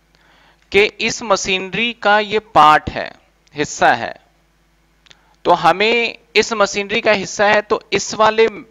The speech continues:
पे तो जो मशीनरी ये sold होने वाला है, इस पे तो change method का impact नहीं लेना,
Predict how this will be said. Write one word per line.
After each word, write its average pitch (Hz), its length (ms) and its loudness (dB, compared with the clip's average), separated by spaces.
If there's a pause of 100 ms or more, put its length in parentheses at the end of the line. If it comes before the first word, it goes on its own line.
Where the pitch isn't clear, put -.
(160)
पे 196 160 4
तो 208 140 0
जो 208 220 2
मशीनरी 202 400 -4
ये 202 140 -2
sold 190 360 2
होने 180 200 0
वाला 170 240 0
है, 175 60 0
इस 175 80 -10
पे 196 120 0
तो 196 100 0
change 185 280 -6
method 185 340 -4
का 196 100 -4
impact 180 320 -6
नहीं 190 180 -4
लेना, 117 320 -2